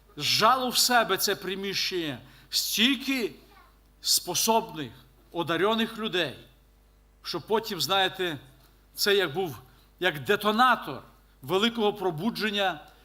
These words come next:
і великого такого, е, руху по Київщині і в самому Києві. Дев'яності роки.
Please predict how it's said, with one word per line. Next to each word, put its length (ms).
і 320
великого 800
такого, 680
е, 280
руху 420
по 180
Київщині 840
і 100
в 60
самому 360
Києві. 560
Дев'яності 760
роки. 520